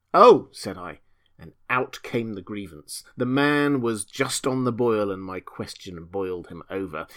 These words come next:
He had been given a prescription, most valuable prescription. What for he wouldn't say. Was it medical? Damn you, what are you fishing after?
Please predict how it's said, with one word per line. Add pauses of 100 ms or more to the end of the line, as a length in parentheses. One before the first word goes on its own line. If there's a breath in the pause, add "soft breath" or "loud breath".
He
had
been
given
a
prescription,
most (220)
valuable
prescription. (320 loud breath)
What
for
he
wouldn't
say. (720 soft breath)
Was
it
medical? (640)
Damn
you,
what
are
you
fishing
after?